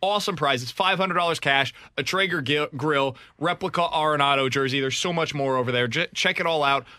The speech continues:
on the one oh one E S P N mobile app. Get it, use it, make sure that you register. So download and register so that way you can get these prizes over on the one oh one E S P N app. That's also where you'll find the podcast from today's show presented by I Promise. All right, crossing things over, that voice that you heard a minute ago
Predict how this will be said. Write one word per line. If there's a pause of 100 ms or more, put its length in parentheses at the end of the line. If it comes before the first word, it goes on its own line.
(140)
on
the
one
oh
one
E
S
P
N
mobile
app.
Get
it,
use
it, (260)
make
sure
that
you
register.
So
download
and
register
so
that
way
you
can
get
these (280)
prizes
over
on
the
one
oh
one
E
S
P
N
app.
That's
also (200)
where
you'll
find
the
podcast
from
today's
show
presented
by
I
Promise.
All
right,
crossing
things
over,
that
voice
that
you
heard
a
minute
ago